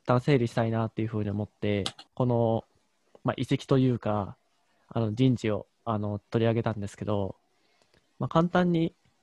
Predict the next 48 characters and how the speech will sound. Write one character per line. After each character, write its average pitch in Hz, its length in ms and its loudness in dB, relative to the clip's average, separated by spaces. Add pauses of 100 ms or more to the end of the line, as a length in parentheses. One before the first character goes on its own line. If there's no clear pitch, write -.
(180)
な 160 80 -4
ん - 20 -10
か 113 60 -4
自 127 120 0
分 143 220 4
が 135 260 6 (480)
こ 139 140 2
の 131 340 6
人 143 200 2
事 117 100 -2
が 104 100 -2
決 - 100 -8
ま 117 100 0
っ 117 60 -8
て - 140 -6
か 104 120 -2
ら 104 320 -2 (600)
簡 131 180 0
単 123 120 0
に 123 60 -2
調 131 180 2
べ 120 80 -2
た - 80 -6
と 101 120 -4
こ 104 120 -2
ろ、 104 280 -2 (520)
あ 107 160 0
の、 101 100 -2
ま 101 140 -4
と 110 100 -4
め 110 100 -4
て 110 100 -4
お 107 100 -2
く - 100 -18
と、 135 360 2 (1400)
ま 135 280 2
あ、 - 120 -20 (1300)
こ - 160 -4
の 139 80 2
バ 165 200 4
ー - 20 -2
チ - 100 -8
と 127 80 -2
い 113 100 2
う 110 40 -4
人 120 180 -2
物 - 220 -8
は、 110 300 2